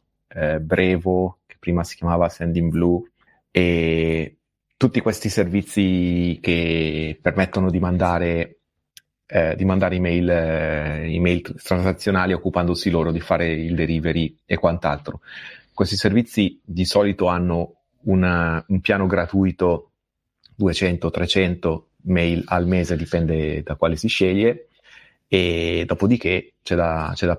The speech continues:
c'è da pagare, eh, c'è da pagare l'abbonamento. Questo strumento, eh, invece è arrivato con la licenza Lifetime, quindi paghi una volta a posto, e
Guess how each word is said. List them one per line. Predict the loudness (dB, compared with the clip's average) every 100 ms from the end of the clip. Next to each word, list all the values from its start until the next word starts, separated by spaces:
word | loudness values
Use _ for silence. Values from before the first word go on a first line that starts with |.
| -4
c'è | -2 0
da |
pagare, | 2 0 0 0 0 0 0 -2 -4 _ _ _ -4
eh, | 0 0 0 -2
c'è |
da | -2 0
pagare | 0
l'abbonamento. | 0 0 0 -2 -6 -10 -16 -16 -6
Questo | 0 0 2 2 4 4 4 2
strumento, | 0 -2 -2 0 0 -2 -4
eh, | -2 0 0 -2 0
invece | 0 0
è |
arrivato | -2 0 -2 -2
con | 0
la | 0
licenza | 0 -4 0 2 2 2 -2 -2 -2 -6 -10 -2
Lifetime, | 0 0 -2 -2 0 0 -2 -4 -14 _
quindi | -4 -2 0
paghi | 0
una | 2
volta | 0 0 -2 -6
a | 0
posto, | 0 2 0 -2 -2 _ _ _ _ _ _ _ _
e | 0 2 2 2 0 -4